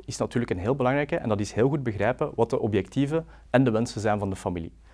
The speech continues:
Die zullen wij dan gaan vertalen in een targetallocatie in private assets tegen een bepaalde investeringshorizon. En dat is een functie van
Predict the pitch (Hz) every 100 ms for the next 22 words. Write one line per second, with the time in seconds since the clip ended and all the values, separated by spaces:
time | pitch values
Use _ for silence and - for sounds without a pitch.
0 | - - - 107 113 139 147 139 110 92
1 | - 87 110 151 - - 123 160 160 -
2 | - 101 87 - 117 147 - 131 117 104
3 | 120 - 156 - 101 104 90 90 127 -
4 | - - 135 131 110 92 110 - 127 123
5 | 110 101 - 98 92 95 95 87 87 82
6 | 87 - - - - 85 92 117 107 -
7 | 113 - 113 92 113